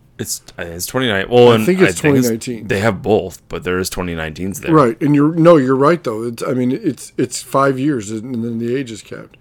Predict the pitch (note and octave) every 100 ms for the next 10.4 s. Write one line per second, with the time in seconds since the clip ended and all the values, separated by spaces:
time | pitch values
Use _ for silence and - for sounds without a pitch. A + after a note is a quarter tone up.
0 | _ - G2 F#2+ _ _ _ _ _ _
1 | _ _ _ _ _ _ _ _ _ _
2 | - C3+ B2+ D#3 D3 D#3+ D3 B2 A#2+ A2
3 | - C#3 D3+ C#3+ C3+ A#2 C#3+ B2+ B2+ B2+
4 | A#2 B2 B2 B2 D3+ D3 - B2+ A#2+ A#2
5 | - C#3+ C3 C3+ C3 A#2 B2 B2+ - B2
6 | C3 B2 - C3 B2 B2+ A#2 G#2+ C3 A2+
7 | - B2 - _ _ - - - _ _
8 | _ _ _ C3 F#3 A3 A3+ G#3 C#3 C3+
9 | C3+ C3+ B2 F#2+ G2+ B2 A#2+ A2+ A2+ B2+
10 | A#2 A#2+ G#2+